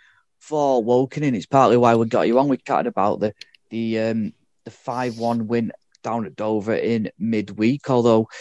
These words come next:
he did have some help because Dover, uh, had a man sent off, but then a cracking win on Saturday against Barnet. And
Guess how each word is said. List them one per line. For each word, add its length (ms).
he 120
did 140
have 160
some 220
help 200
because 300
Dover, 680
uh, 280
had 120
a 60
man 240
sent 220
off, 200
but 120
then 180
a 100
cracking 360
win 160
on 140
Saturday 560
against 500
Barnet. 380
And 240